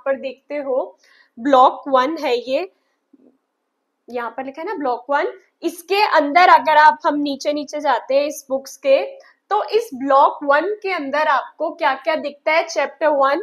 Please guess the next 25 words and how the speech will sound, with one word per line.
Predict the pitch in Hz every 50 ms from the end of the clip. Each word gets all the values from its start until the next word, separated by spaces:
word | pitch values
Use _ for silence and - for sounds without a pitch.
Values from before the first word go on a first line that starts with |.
| 415 -
इकाई | 285 247 - 269 254 254 269 302 285
वन, | 240 277 277 285 302 320 311 -
इकाई | 277 262 - 262 240 247 269 269 262
टू, | - 285 285 302 302 - -
इकाई | 277 - 269 247 247 269
थ्री, | 247 - _ 277 269 285 311
इकाई | - - 277 - 262 233 247 277
फ़ोर, | 269 - 277 254 262 - - -
इकाई | 285 - - 226 220 294 381
फ़ाइव। | 415 - 320 240 208 208 208 - _ _ _ _ _ _ _ 220
ब्लॉक | 277 285 302 320 - -
वन | 294 285 277 294 294
के | 285 330
अंदर | 311 302 277 262 302 302
ये | 320 339 339 -
पांच | 294 254 254 262 262 -
इकाई | 294 - 277 262 254 277 285
आती | 262 233 220 - 262 269
है, | 302 370 370
यानी | 302 269 254 233 247
कि | 254 311 269
पांच | - 294 254 254 269 -
chapters | - 277 254 277 _ - 269 269 262
आते | 262 233 220 - - 226
हैं। | 233 269 330